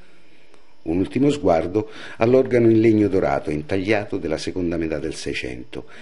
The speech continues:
ed entriamo nel piccolo museo che raccoglie opere importanti, come un San Giovannino attribuito a Michelangelo Giovane, un crocifisso di Antonio Raggi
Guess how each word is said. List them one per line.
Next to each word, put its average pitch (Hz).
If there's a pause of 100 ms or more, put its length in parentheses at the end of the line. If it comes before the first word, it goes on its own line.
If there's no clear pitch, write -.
(140)
ed 87
entriamo 127
nel 98
piccolo -
museo 64
che 147
raccoglie 71 (240)
opere 113
importanti, 67 (480)
come 78
un 73
San 85
Giovannino 76
attribuito 69
a 69
Michelangelo 67
Giovane, 67 (680)
un 90
crocifisso 85
di 78
Antonio 78
Raggi 87